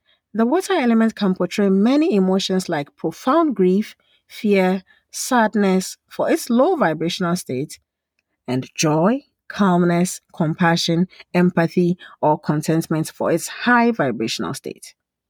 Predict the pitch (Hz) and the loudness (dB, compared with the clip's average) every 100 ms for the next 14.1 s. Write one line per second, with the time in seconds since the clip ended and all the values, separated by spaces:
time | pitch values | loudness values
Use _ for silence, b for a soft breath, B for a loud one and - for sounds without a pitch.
0 | _ _ _ _ _ _ - 185 156 160 | _ _ _ _ _ _ -4 -2 0 2
1 | 180 247 _ _ _ _ _ _ 226 226 | 2 0 _ _ _ _ _ _ -2 0
2 | 233 226 220 220 - - _ _ _ - | 2 2 2 0 -4 -14 _ _ _ -8
3 | 165 233 339 330 208 156 151 185 - _ | 0 2 2 0 0 0 0 -4 -10 _
4 | _ 226 226 247 - - 160 160 175 _ | _ 2 2 2 -2 -2 -2 -2 -4 _
5 | _ _ 214 247 277 - 165 - 143 151 | _ _ -2 0 0 -2 -4 -2 -2 -2
6 | 151 156 160 - - 220 202 - 147 - | -2 -2 -4 -6 -2 2 2 2 -4 -4
7 | - - _ _ _ _ _ _ _ _ | -8 -12 _ _ _ _ _ _ _ _
8 | _ _ _ _ - 185 185 - 165 185 | _ _ _ _ -2 0 0 -2 -2 2
9 | 190 196 170 156 165 190 214 220 262 - | 4 4 2 2 2 0 0 0 0 -8
10 | _ _ _ _ 233 - 359 339 285 240 | _ _ _ _ -6 -2 0 2 2 2
11 | 233 - 202 185 185 175 196 190 165 160 | 2 0 0 0 0 0 0 0 0 0
12 | 165 240 285 302 - 214 - 180 165 170 | 2 2 2 2 0 -2 0 -2 0 -2
13 | - 170 - 127 - - 170 180 185 208 | -4 -6 -6 -8 -10 -6 0 2 2 0